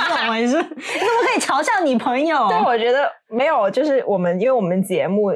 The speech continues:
Speaker 2: 还是希望说能够欢乐一些，就虽然说是一个沉重的话题，但是我也不希望说，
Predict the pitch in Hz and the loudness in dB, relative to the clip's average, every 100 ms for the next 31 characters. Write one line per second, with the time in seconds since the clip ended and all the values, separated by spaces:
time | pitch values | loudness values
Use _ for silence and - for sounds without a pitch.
0 | - - 190 190 214 - 208 196 196 190 | -6 -8 -4 -2 -2 -2 0 0 0 -2
1 | 170 151 160 160 143 - - 175 180 190 | -2 -4 -2 0 -2 -4 -6 -4 -2 0
2 | 156 156 156 - 151 202 269 254 247 262 | 0 -2 -6 -4 -2 -2 0 -2 -2 0
3 | 247 247 220 208 202 214 160 214 233 311 | 0 0 -2 -2 -4 -4 -2 0 0 0
4 | - - 208 220 - - 160 190 214 220 | -2 -2 -4 -6 -8 -4 -2 -2 0 0
5 | 165 139 - 196 196 190 170 185 185 190 | 0 0 -4 -4 -2 -2 -2 -2 0 -2